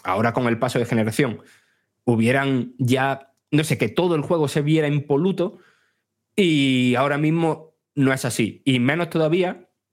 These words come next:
en el modo rendimiento. El modo rendimiento, uf, yo creo que tiene trabajo y tienen meses, ¿eh? Para trabajar en ello. Y ya, y repito, era una versión en desarrollo, pero se ve muy, muy, muy borroso.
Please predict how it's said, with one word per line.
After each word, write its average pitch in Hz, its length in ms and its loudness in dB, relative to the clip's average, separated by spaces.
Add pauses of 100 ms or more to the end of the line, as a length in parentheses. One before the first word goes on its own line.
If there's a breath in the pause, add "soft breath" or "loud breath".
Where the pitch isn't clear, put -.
(240)
en 123 260 0
el 110 440 2
modo 117 280 2
rendimiento. 110 600 -2 (180)
El 104 320 0
modo 120 260 2
rendimiento, 135 920 0 (920 soft breath)
uf, 156 240 0
yo 123 320 2
creo 156 160 0
que 156 80 -2
tiene 139 240 0
trabajo 123 600 -2
y 117 140 0
tienen 95 260 -4
meses, 104 320 -2
¿eh? 156 60 0
Para 117 180 -6
trabajar 107 320 -4
en 117 120 2
ello. 98 240 -4
Y 98 180 -4
ya, 101 400 0
y 104 200 0
repito, 127 500 -4
era 123 160 0
una 123 140 -2
versión 113 220 -2
en 110 60 2
desarrollo, 107 540 -4
pero 117 180 0
se 110 160 -4
ve 117 260 -2
muy, 147 380 2
muy, 120 320 2
muy 113 300 2
borroso. 107 420 -6